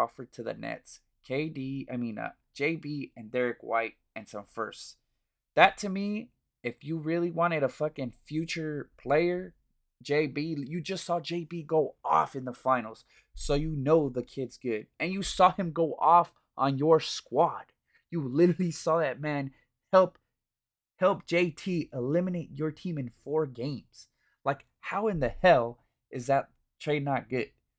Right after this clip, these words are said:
Like, I don't know. That was just weird. But I feel like they were kinda just, like, testing the market to see what they can get for K D. 'Cause the rumor has it is that he literally, they literally call back and they're like, "Yo, if you want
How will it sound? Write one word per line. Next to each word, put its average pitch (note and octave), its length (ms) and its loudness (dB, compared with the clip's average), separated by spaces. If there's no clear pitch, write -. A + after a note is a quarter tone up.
Like, A#2+ 220 -6
I C#3+ 80 2
don't B2+ 100 -2
know. A2 60 -6
That C#3+ 120 8
was D#3 120 0
just C3+ 180 -6
weird. B2+ 200 -2
But C3 100 2
I C3 60 4
feel D3+ 180 -4
like D3+ 180 0
they D3 80 -4
were C#3+ 80 -4
kinda C#3+ 260 -10
just, C3+ 220 -12
like, B2 140 -8
testing C#3+ 380 2
the A#2 80 -6
market A#2+ 540 -4
to A2 100 -16
see - 220 -10
what B2 180 -6
they A#2+ 80 -10
can A2 200 -18
get A2 220 -14
for A2+ 80 -20
K A2 260 -12
D. A2 260 -16
'Cause B2 200 -10
the B2 80 -6
rumor D#3 300 -4
has B2+ 340 0
it A#2+ 240 -8
is A#2 140 -16
that - 120 -10
he D#3 220 -8
literally, C#3+ 480 -4
they C3+ 160 -4
literally D3 360 -6
call C#3+ 380 -6
back C#3+ 320 -2
and A#2+ 100 -18
they're A#2 120 -14
like, A#2 220 -18
"Yo, C3 240 -6
if - 200 -14
you D#3 180 -2
want D#3 300 0